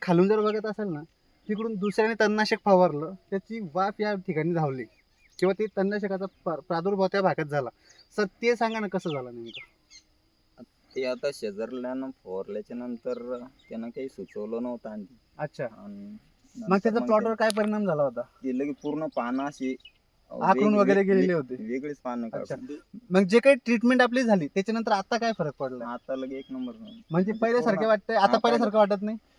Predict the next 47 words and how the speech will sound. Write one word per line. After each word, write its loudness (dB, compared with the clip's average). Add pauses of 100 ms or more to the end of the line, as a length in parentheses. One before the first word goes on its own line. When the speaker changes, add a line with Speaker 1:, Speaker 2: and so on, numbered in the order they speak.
(160)
Speaker 1:
फक्त 6
एवढं 6
आहे 6
की -2
तिकडून -2
जास्त -2
झाडं 4
खराब 4
वाटते -2
थोडे, -4
Speaker 2:
हा. -14
Speaker 1:
कारण 4
तिकडून 0
जास्त 4
प्रादुर्भाव 4
Speaker 2:
जास्त. 2
Speaker 1:
जास्त 0
झालेला 2
Speaker 2:
हम्म, -2
हम्म. 0
Speaker 1:
तणनाशकाचा, -4 (420)
तर -6
त्याच्यामुळे 0
तिकडून -2
थोडीशी -2
जास्त 0
झाडं 2
दिसतात, 2 (340)
तेही 8
तणनाशकामुळे 4
Speaker 2:
हा, 4
Speaker 1:
दिसतात. -2
Speaker 2:
हा, -14
हा. -14
Speaker 1:
का 6
असे 6
नॅचरली 8
खराब 6
झालेली 6
झाडं 4
तिकडनं 2
Speaker 2:
नाही, -2
Speaker 1:
नाहीये? 4
Speaker 2:
नाही. -14
Speaker 1:
तर 0
पूर्ण 2 (200)
प्लॉटमध्ये 2